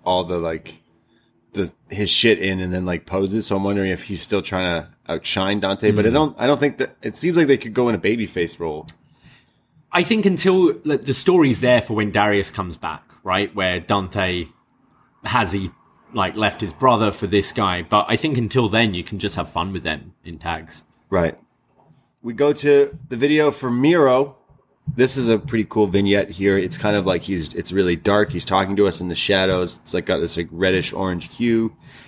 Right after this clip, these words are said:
Speaker 1: And, uh, he says, "Danielson, you are, s-, you know, you are everything to some, but nothing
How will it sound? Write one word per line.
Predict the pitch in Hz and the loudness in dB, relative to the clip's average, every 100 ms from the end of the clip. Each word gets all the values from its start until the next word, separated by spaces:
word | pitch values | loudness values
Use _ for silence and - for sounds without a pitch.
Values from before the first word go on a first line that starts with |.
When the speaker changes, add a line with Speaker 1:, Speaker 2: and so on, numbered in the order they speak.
| _ _ - | _ _ -2
Speaker 1:
And, | 98 98 95 95 92 80 _ _ _ _ _ - | 2 2 2 0 -4 -10 _ _ _ _ _ -6
uh, | 90 87 80 | -4 -2 -4
he | 80 110 | -6 -6
says, | - 120 107 | 0 2 2
"Danielson, | 82 123 131 135 127 - 131 127 123 120 - - 160 - _ - 110 110 | 2 4 4 4 2 2 2 2 0 -2 -6 -14 -18 -20 _ -20 -18 -14
you | 113 123 131 | -2 2 4
are, | 120 113 107 98 - _ _ - | 6 4 2 -2 -6 _ _ -16
s-, | - - - - - - - | -10 -8 -8 -8 -10 -14 -10
you | 113 | 0
know, | 117 101 | 0 0
you | 98 120 | 0 4
are | 120 | 4
everything | 101 117 131 113 117 | 4 2 2 2 0
to | 107 | -2
some, | - 107 95 90 82 85 | -2 -2 -2 -4 -10 -12
but | 92 87 | -8 -6
nothing | 92 101 90 98 92 85 | -6 -6 -4 -6 -6 -10